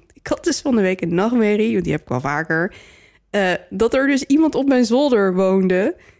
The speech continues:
En die wist alles van mij. En dat wist hij via mijn dagboek, want hij had zich daar verstopt. En het was echt super eng. En m-,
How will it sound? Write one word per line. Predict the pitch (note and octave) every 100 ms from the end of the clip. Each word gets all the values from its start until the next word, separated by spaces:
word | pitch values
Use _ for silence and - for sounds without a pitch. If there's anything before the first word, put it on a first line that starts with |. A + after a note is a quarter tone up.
| _
En | B3
die | B3 B3
wist | B3+ -
alles | A3+ A#3 D4+ -
van | D4+ C4+
mij. | G#3+ A3 B3+ E4+ -
En | - A3 A3 -
dat | A#3 A3
wist | A3 -
hij | A#3
via | - G#3+
mijn | G3 F#3
dagboek, | G3+ - A#3 C#4 -
want | G#3+
hij | G3+ G3
had | G#3+
zich | A#3+ A3+
daar | G#3+ G#3+
verstopt. | G3+ - A3 D4+ -
En | G3
het | G3
was | G3
echt | G3+ - B3
super | - E4+ G4 B3+
eng. | - G3+ C4+ F4 - - _ _ _
En | - A3+ A3 -
m-, | - A3 G#3